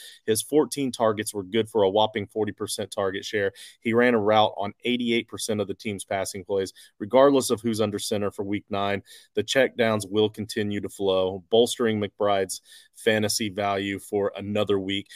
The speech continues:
Super proud of you, George, for using bolster-, bolstering properly as well. Um, Blake Group is my kick of the, my kick pick of the week. Um,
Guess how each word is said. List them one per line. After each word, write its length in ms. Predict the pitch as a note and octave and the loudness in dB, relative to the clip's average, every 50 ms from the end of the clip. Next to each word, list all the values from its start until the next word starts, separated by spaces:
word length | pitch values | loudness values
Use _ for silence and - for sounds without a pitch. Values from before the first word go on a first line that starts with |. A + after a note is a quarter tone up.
| - - - | -20 -14 -8
Super 500 | - - - - - D#3 D#3 D3+ C#3+ A#2+ | -4 -2 -2 0 2 0 0 2 0 -2
proud 260 | - - B2+ A#2+ A2+ | 2 4 4 6 6
of 80 | G#2+ G#2+ | 4 2
you, 100 | G#2 G2+ | -4 -4
George, 360 | F#2+ A2+ G#2+ G#2+ G#2 G2 - | -2 0 0 0 0 -2 -6
for 100 | - - | -10 -10
using 340 | G2+ G2 G#2 F#2+ G2+ F#2+ F#2+ | -8 -6 -6 -6 -6 -6 -4
bolster-, 500 | F2 G2 G2 F#2+ - - - G2 G2 G2 - | 0 0 0 0 -2 -6 -8 -6 -6 -8 -8
bolstering 640 | A2 G#2 - A#2+ B2 A#2+ - - A2 G#2 G#2 F#2+ | -4 2 4 4 4 4 2 -2 -2 -2 -2 -2
properly 520 | F2+ - G#2+ G2+ F#2+ - G#2 F#2+ F#2+ F#2 F#2 | -4 -2 -2 -2 -2 -2 -4 -4 -4 -4 -6
as 140 | F2+ F2+ | -6 -8
well. 320 | F#2 F#2 F2+ F#2 F#2 - _ _ _ _ - - - - - _ _ - - | -6 -6 -6 -6 -6 -8 _ _ _ _ -20 -20 -20 -20 -20 _ _ -6 0
Um, 420 | F#2 A2 A2 A2 G#2 G2+ F#2 F#2 _ _ _ _ _ _ | 2 4 6 6 4 2 0 -8 _ _ _ _ _ _
Blake 320 | A2+ B2 B2+ D3+ D#3 - A#2+ | 2 6 8 8 8 6 4
Group 360 | A#2 C3+ D3 C3 A#2 - A2 | 2 4 6 6 6 4 2
is 160 | A2 G#2 G#2 | 0 2 2
my 180 | A2+ A#2 A#2 A2 | 2 2 2 2
kick 320 | A2 - - D3+ B2+ - | 0 2 2 2 2 2
of 120 | C#3+ B2 | 0 -2
the, 100 | G#2+ A2 | -2 -4
my 220 | - - A#2+ A#2+ A#2 | -6 0 0 0 0
kick 340 | A#2 - F3 D3+ - _ - | 2 2 0 0 0 _ 2
pick 240 | - D3+ D3+ - | 2 2 2 2
of 60 | C#3+ B2 | -2 -4
the 60 | A#2+ | -2
week. 320 | A2+ A#2+ B2 B2 B2 - - - - - - - _ - | 0 0 0 0 -2 -4 -10 -16 -20 -20 -20 -20 _ -4
Um, 540 | - A2 A2+ A2 G#2+ G2+ G2 F#2 F#2 F#2 F#2 | 2 4 6 6 6 4 4 0 -2 -6 -12